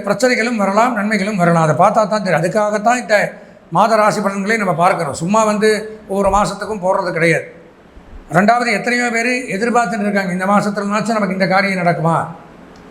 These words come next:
ஆறு மாசமா, ஒரு வருஷமா, ரெண்டு வருஷமா இழுத்துன்னு இருக்கு அப்படிங்கிற காரியம் இந்த மாசத்துல நடக்கலாம், சொல்ல முடியாது. கிரக சேர்க்கை, கிரக பயிற்சி, எப்ப வேணாலும் நமக்கு நேரம் வரணும்.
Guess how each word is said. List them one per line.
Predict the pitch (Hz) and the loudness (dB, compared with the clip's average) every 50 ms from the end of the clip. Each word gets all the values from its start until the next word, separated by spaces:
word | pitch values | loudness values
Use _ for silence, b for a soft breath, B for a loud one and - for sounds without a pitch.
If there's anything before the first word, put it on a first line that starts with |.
| - - - - - - - - - - - - - - - - - - - - - - - - - - - - - | -20 -20 -20 -20 -20 -20 -20 -20 -20 -20 -20 -20 -20 -20 -20 -20 -20 -20 -20 -20 -18 -18 -18 -18 -18 -18 -18 -6 -2
ஆறு | 165 175 208 208 208 | 0 0 2 2 0
மாசமா, | 208 226 226 - 320 - - 226 208 | 0 0 0 -2 -2 -2 -2 -4 -4
ஒரு | 190 196 202 | -4 -4 -4
வருஷமா, | 208 214 214 165 220 226 226 | -4 -4 -2 -2 -2 -2 -2
ரெண்டு | 220 196 190 208 208 208 | -4 -6 -4 -4 -2 -2
வருஷமா | 220 220 170 196 220 226 220 208 | -2 -2 -2 0 0 0 0 0
இழுத்துன்னு | 208 208 208 226 208 196 | -2 -4 -4 -6 -6 -6
இருக்கு | 190 175 180 202 190 | -6 -6 -4 -4 -4
அப்படிங்கிற | 185 185 196 185 185 175 170 | -2 -4 -4 -2 -2 0 0
காரியம் | 190 202 247 262 233 214 | 2 2 2 2 2 2
இந்த | 208 214 | 2 2
மாசத்துல | 220 208 214 208 196 | 2 0 0 -4 -4
நடக்கலாம், | 180 175 180 170 156 143 135 | -2 -2 -2 -2 -2 -4 -4
சொல்ல | - 170 190 202 | -4 -4 -2 -2
முடியாது. | 196 175 160 139 127 117 | 0 0 0 0 -2 -2
கிரக | 110 131 165 185 202 | -2 0 2 2 2
சேர்க்கை, | - - 202 202 202 - 220 226 220 | 0 -2 -6 -6 -4 -4 -4 -4 -4
கிரக | 180 185 190 214 | -4 -4 -4 -4
பயிற்சி, | 208 214 196 196 208 202 - 202 208 214 214 214 - - - - - - - - - - - - - - - - - | -2 -2 -4 -4 -4 -4 -6 -6 -6 -6 -8 -8 -12 -18 -20 -20 -20 -20 -20 -20 -20 -20 -20 -20 -20 -20 -20 -4 -2
எப்ப | 175 156 175 214 | 0 0 2 2
வேணாலும் | 208 202 196 196 208 214 202 | 0 0 0 0 0 -2 -2
நமக்கு | 196 190 170 170 | -2 -2 -2 0
நேரம் | 165 175 220 220 226 208 | 2 2 2 2 2 0
வரணும். | 190 185 180 170 156 | 0 -2 -2 -4 -8